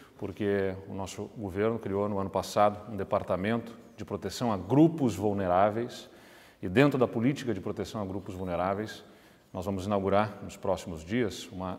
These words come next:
delegacia, eh, pra apurar os crimes de intolerância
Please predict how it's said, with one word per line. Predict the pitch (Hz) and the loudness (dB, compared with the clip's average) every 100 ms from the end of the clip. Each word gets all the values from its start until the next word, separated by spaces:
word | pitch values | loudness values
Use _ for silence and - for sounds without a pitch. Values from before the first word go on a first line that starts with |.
| - 101 | -10 -2
delegacia, | 117 113 101 - - 143 131 90 82 - - - - - - | 2 4 2 0 -4 -2 0 0 -2 -10 -18 -20 -20 -16 -4
eh, | 104 98 | -2 0
pra | - 107 | 2 4
apurar | 101 107 98 117 123 127 | 4 4 4 4 2 -4
os | - | -8
crimes | 110 113 104 | -4 -4 -2
de | 113 | -4
intolerância | 110 120 110 107 117 110 - 92 | -2 0 2 4 4 2 -2 -6